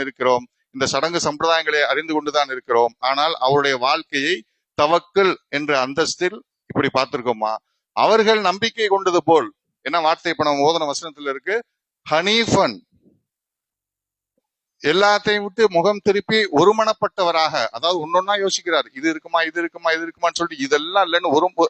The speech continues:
ஒருமனப்பட்டவராக இறைவனின் பக்கம் திரும்பினான்னு சொல்றோம். இன்னைக்கு நம்ம எத்தனை எத்தனை இசங்கள், எத்தனை எத்தனை கொள்கைகள், எத்தனை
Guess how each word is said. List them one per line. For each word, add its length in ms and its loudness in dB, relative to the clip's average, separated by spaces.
ஒருமனப்பட்டவராக 840 2
இறைவனின் 380 0
பக்கம் 300 -4
திரும்பினான்னு 560 0
சொல்றோம். 300 -2
இன்னைக்கு 320 -4
நம்ம 180 0
எத்தனை 400 2
எத்தனை 280 0
இசங்கள், 540 0
எத்தனை 340 -4
எத்தனை 260 -6
கொள்கைகள், 540 2
எத்தனை 240 -2